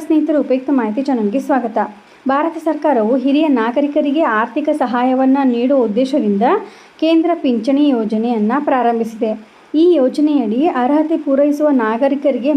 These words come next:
ಮಾಸಿಕ ರು ಏಳು ಸಾವಿರ ಪಿಂಚಣಿ ಮತ್ತು ತುಟ್ಟಿ ಭತ್ಯೆಯನ್ನ ನೀಡಲಾಗುತ್ತದೆ. ಇದರ ಮೂಲಕ ವೃದ್ಧಾಪ್ಯದಲ್ಲಿ ಆದಾಯದ ಸ್ಥಿರತೆ ಮತ್ತು ಜೀವನ ಮಟ್ಟದ ಸುಧಾರಣೆಗೆ ಸಹಾಯವಾಗುತ್ತದೆ.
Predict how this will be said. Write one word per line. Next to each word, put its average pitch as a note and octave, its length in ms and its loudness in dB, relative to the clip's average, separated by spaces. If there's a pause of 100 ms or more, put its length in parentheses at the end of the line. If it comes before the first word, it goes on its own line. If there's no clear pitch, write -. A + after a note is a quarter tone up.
ಮಾಸಿಕ B3+ 400 -2 (540)
ರು D4 80 4 (180)
ಏಳು C#4+ 220 2
ಸಾವಿರ C#4+ 220 2 (100)
ಪಿಂಚಣಿ C4 440 2
ಮತ್ತು C#4+ 260 -2
ತುಟ್ಟಿ C4+ 320 0
ಭತ್ಯೆಯನ್ನ B3+ 520 0
ನೀಡಲಾಗುತ್ತದೆ. A3+ 640 0 (500)
ಇದರ E4+ 160 2 (100)
ಮೂಲಕ E4+ 240 2 (120)
ವೃದ್ಧಾಪ್ಯದಲ್ಲಿ C#4+ 760 2 (160)
ಆದಾಯದ C4 480 0
ಸ್ಥಿರತೆ C4+ 380 0 (100)
ಮತ್ತು B3 180 -2 (140)
ಜೀವನ C#4 240 2 (100)
ಮಟ್ಟದ C#4+ 280 0 (100)
ಸುಧಾರಣೆಗೆ A#3 640 0
ಸಹಾಯವಾಗುತ್ತದೆ. A3+ 720 0